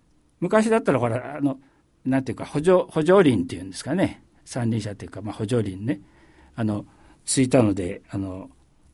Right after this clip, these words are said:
練習してね、だんだん、あの、普通の二輪のね、車に、あの、乗るようになったと。そしたらね、だけど、あの、ある時にね、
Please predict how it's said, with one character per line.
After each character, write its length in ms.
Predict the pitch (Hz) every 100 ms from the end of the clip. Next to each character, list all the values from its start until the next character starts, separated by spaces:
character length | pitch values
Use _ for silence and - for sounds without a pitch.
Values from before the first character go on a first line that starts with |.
| _
練 240 | 139 131 123
習 240 | 131 117
し 60 | 113
て 140 | 120
ね、 140 | 156 139
だ 160 | 117
ん 60 | 110
だ 160 | 107
ん、 160 | 107 110
あ 120 | 104
の、 300 | 98 95 98 - _ _ _ _
普 120 | - -
通 160 | 117
の 120 | 107
二 180 | 101 107
輪 240 | 104 92 82
の 100 | 87
ね、 260 | 117 131 - _ _ _ -
車 320 | 113 107 104
に、 340 | 101 95 - - - -
あ 60 |
の、 320 | 107 95 92 - - _ - _ 127
乗 180 | 110
る 100 | 104
よ 100 | 104
う 40 | 95
に 60 |
な 120 | 95 95
っ 20 |
た 160 | -
と。 120 | 90 - _ _ _ _ _ _ _ _ _
そ 140 | -
し 60 | 202
た 100 | 349
ら 100 | 151
ね、 260 | 135 175 - _ _ _ _ _ _ _
だ 80 | 190
け 80 | 170
ど、 240 | 160 143 _ _ _
あ 120 | 143
の、 200 | 135 131 - _
あ 120 | 214
る 60 | 262
時 200 | 170 113
に 80 | 98
ね、 200 | 147